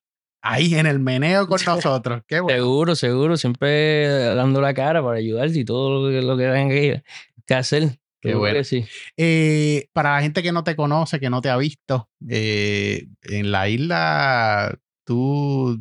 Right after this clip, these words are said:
Speaker 1: apareces en todos lados, ¿verdad? Con el
Speaker 2: Por
Speaker 1: Whisky
Speaker 2: ahí.
Speaker 1: Minute, estás en las redes, pero ¿qué es lo que tú haces como tal con la parte de whisky?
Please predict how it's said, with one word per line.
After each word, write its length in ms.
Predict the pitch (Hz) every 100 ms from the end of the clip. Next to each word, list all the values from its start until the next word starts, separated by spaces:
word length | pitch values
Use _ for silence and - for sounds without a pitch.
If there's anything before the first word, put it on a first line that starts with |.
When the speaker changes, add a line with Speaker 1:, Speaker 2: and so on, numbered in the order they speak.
| 113
Speaker 1:
apareces 480 | 113 117 123 156 147
en 120 | 127
todos 200 | 143 131
lados, 400 | 147 202 202 143
¿verdad? 340 | 117 139 185
Con 160 | 151 123
el 220 | 123 120
Speaker 2:
Por 200 | 117 107
Speaker 1:
Whisky 20 |
Speaker 2:
ahí. 300 | 107 110 139
Speaker 1:
Minute, 640 | 143 226 202 196 185 165 127
estás 340 | - 131 147
en 100 | 151
las 120 | 131
redes, 480 | 143 185 185 160 - - -
pero 220 | 151 147
¿qué 80 | 160
es 60 | 180
lo 140 | 190
que 120 | 185
tú 240 | 160 175 160
haces 340 | 151 - 143
como 300 | - 147 127
tal 240 | 127 135 123
con 340 | 135 127 120
la 80 | 117
parte 300 | 110 110 123
de 80 | 113
whisky? 480 | 95 - 92 87